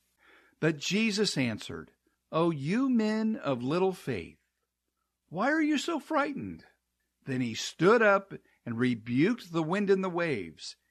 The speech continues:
and the storm subsided, and all was calm.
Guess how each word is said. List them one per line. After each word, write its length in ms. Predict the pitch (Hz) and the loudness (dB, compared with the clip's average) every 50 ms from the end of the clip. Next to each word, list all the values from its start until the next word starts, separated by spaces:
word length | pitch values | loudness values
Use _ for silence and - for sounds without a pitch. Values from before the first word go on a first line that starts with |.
| _ _ _ _ | _ _ _ _
and 120 | - 123 131 | -4 -2 -2
the 100 | 139 127 | -2 -2
storm 520 | - - - - 170 185 202 202 202 185 | -4 -6 -4 0 2 2 2 2 0 -2
subsided, 880 | - - 190 170 - - - - 202 208 233 220 170 110 90 85 - - _ _ _ | -4 -4 -4 -4 -4 -4 -4 0 0 2 4 2 2 0 -2 -8 -10 -16 _ _ _
and 140 | - 117 135 | -8 -8 -8
all 480 | - - 147 143 147 147 151 156 156 156 | -6 -4 -2 0 2 2 2 2 2 0
was 240 | 160 165 156 - - | -2 -4 -4 -6 -10
calm. 320 | - - 87 80 - - | -12 -12 -12 -12 -14 -18